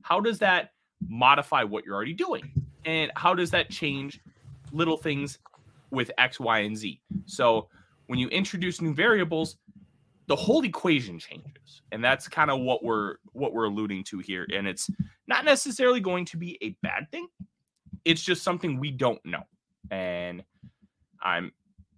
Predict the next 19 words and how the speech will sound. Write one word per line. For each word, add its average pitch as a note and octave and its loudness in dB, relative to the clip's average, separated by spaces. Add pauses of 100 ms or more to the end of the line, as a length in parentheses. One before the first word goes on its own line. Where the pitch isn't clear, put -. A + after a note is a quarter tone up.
(120)
I'm D3 6
intrigued G#3+ -2
to G3+ -12
kinda G3+ 2
see G3+ -4
how F#3 6
it G3 4
all G3 4
plays F#3+ 0
out. F#3+ 2 (260)
I C3 6
think F3+ -2
it's F3+ -8
gonna E3 -2
end C3+ -2
up C3 0
being C3 -4
a G#2 -2
net F#2+ -2